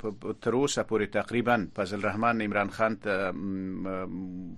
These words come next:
په باره کې به ویل چې دا مسلمان نه دی، او، آه، د ده په جواب کې به، م، د عمران خان او د ده د ګوند خلکو فضل الرحمن ته قسم قسم نومونه ویل. آه، آه، فکر کوئ که دغسې اتحاد جوړ شي، دا به دوام وکړي او که نه، آه، م،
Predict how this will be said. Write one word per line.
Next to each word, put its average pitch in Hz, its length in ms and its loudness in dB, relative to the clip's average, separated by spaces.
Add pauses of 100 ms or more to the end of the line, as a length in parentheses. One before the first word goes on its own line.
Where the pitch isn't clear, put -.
(100)
په 107 80 -4
باره 101 240 0
کې 104 100 -10
به 101 80 -2
ویل 104 200 -2
چې - 140 -8
دا 98 240 0
مسلمان 98 640 -2
نه 110 80 0
دی، 101 260 0
او، 87 280 -2 (380)
آه، 92 300 0
د 90 180 -4
ده 104 80 -2
په 101 120 -4
جواب 98 380 0
کې 101 60 -2
به، 92 300 2
م، 92 760 -4
د 87 100 -6
عمران 90 280 -2
خان 104 320 0
او 90 80 -2
د 85 60 -6
ده 90 240 -8
د - 40 -
ګوند 98 160 -2
خلکو 101 320 -4
فضل 92 260 -6
الرحمن 98 300 -4
ته 98 100 -8
قسم 110 240 -6
قسم 107 320 -6
نومونه 117 280 2
ویل. 90 220 0
آه، - 480 -6
آه، 120 440 4
فکر 127 360 0
کوئ 135 240 4
که 127 120 0
دغسې 123 340 4
اتحاد 113 420 2
جوړ 120 160 0
شي، 110 160 -4
دا 113 140 4
به 107 100 4
دوام 113 360 4
وکړي 175 300 -2
او 131 160 6
که 107 180 0
نه، 113 100 0
آه، 98 560 2
م، 95 340 -4